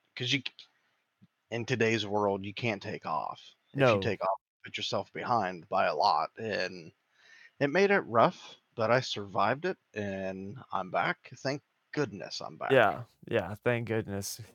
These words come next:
Speaker 2: <laughs> Glad to have you back. So, uh, we got a bunch of stuff. Obviously, we got to put a big bow on the racing season as a whole. nascar wraps up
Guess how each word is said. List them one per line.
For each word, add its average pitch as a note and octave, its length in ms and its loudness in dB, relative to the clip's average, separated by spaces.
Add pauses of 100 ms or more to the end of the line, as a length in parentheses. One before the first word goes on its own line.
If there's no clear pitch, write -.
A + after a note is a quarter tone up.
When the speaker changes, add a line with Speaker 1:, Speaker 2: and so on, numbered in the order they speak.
(140)
Speaker 2:
<laughs> - 300 -16
Glad A#2 220 0
to A2+ 100 0
have A2 260 2
you G#2 120 -6
back. G#2 340 4
So, B2+ 300 8 (640)
uh, C#3 200 12
we D3+ 120 8
got F3 180 12
a D3+ 60 12
bunch D#3 420 10
of C#3+ 80 0
stuff. C#3+ 280 8
Obviously, C#3+ 440 10
we C3+ 140 2
got B2+ 300 6
to A#2 120 0 (360)
put C#3+ 160 0
a B2+ 60 4
big G#2+ 380 2
bow B2+ 320 10
on A#2+ 520 4
the A2+ 240 -2
racing A2+ 480 -2
season A#2 500 -2
as B2 340 4
a G#2+ 60 -4
whole. B2+ 460 8 (420)
nascar A#2+ 520 6
wraps A#2 360 4
up A#2+ 180 6